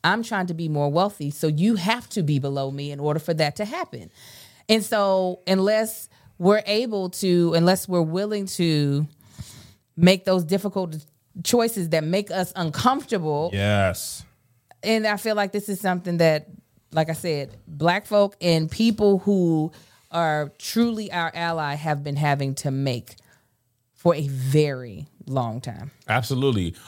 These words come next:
Speaker 2: On that racism thing, this is a quick aside and we can get back to this. I read an article this morning that said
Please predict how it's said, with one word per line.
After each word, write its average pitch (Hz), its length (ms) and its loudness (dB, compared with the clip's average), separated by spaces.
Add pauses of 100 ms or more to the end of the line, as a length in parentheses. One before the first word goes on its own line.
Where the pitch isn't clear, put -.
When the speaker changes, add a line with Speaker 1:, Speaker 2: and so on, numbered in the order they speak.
Speaker 2:
On 190 160 4
that 185 140 2
racism 117 420 2
thing, 95 260 -2
this 117 180 2
is 104 80 2
a 90 60 -2
quick 107 200 -2
aside 95 240 0
and 90 100 0
we 95 60 0
can 90 100 -2
get 82 100 -2
back 80 200 -6
to 85 60 -12
this. 80 200 -10 (400)
I 117 60 2
read 147 160 4
an 120 60 2
article 110 280 4
this 98 120 2
morning 95 260 2
that 85 80 -4
said 90 360 0